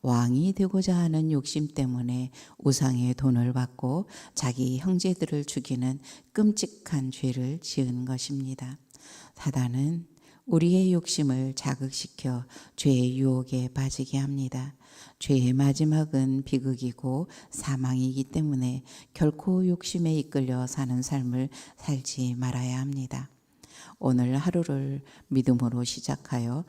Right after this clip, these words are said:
믿음으로 마무리될 수 있도록 영적으로 깨어 있기를 바랍니다. 매일의 삶이 믿음으로 시작해서 믿음으로 마치는 삶을 살아간다면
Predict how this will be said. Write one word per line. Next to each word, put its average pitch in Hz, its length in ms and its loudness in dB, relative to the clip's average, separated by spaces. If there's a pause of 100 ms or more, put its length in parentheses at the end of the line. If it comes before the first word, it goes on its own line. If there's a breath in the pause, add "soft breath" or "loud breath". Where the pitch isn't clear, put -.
(200 loud breath)
믿음으로 160 600 2
마무리될 170 640 2
수 - 160 -4
있도록 123 520 -4 (320 loud breath)
영적으로 120 680 0
깨어 147 280 0
있기를 127 560 -4
바랍니다. 127 760 -6 (720 loud breath)
매일의 135 420 8
삶이 135 640 2 (240 loud breath)
믿음으로 175 540 4
시작해서 135 840 -2 (240 loud breath)
믿음으로 123 600 4
마치는 139 520 0
삶을 147 340 0
살아간다면 135 880 -2